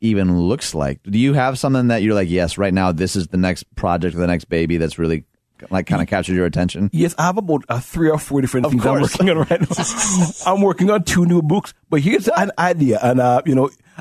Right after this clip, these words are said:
Speaker 2: I am the artist in residence at Just University.
Speaker 1: Yeah.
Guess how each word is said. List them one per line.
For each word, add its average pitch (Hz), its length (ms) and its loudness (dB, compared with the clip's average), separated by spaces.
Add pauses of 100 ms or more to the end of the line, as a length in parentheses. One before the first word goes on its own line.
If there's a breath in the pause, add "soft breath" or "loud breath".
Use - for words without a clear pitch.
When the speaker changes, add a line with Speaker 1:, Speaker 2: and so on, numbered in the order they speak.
Speaker 2:
I 151 80 2
am 170 100 2
the 208 160 2
artist 165 380 0
in 190 120 2
residence 151 420 2
at - 120 -6
Just 151 240 0
University. 147 720 0
Speaker 1:
Yeah. 85 240 0